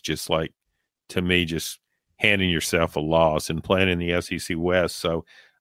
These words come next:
I li-, I don't like Arkansas's chances. I don't like Kentucky's chances. Probably Tennessee's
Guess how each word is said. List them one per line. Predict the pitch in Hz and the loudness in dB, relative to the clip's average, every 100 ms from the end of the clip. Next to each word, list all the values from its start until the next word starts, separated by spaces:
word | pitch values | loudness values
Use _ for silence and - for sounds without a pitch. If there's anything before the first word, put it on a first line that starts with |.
| _ | _
I | 101 107 | 2 4
li-, | 113 104 | 4 4
I | 101 107 | 4 4
don't | 117 98 | 4 4
like | 98 98 92 | 2 4 2
Arkansas's | 95 - 90 - 98 - | 0 0 -4 0 0 0
chances. | - 104 101 110 92 | 0 0 0 -2 2
I | 101 | 4
don't | 107 98 | 4 4
like | 95 85 | 0 0
Kentucky's | - 90 101 98 101 87 | -8 -2 0 0 -2 -6
chances. | - 85 76 - - - _ _ _ _ | -8 -8 -8 -10 -14 -14 _ _ _ _
Probably | - 120 117 107 | 4 6 6 2
Tennessee's | - 110 104 95 - 92 98 101 - | 4 4 4 2 2 2 4 0 -6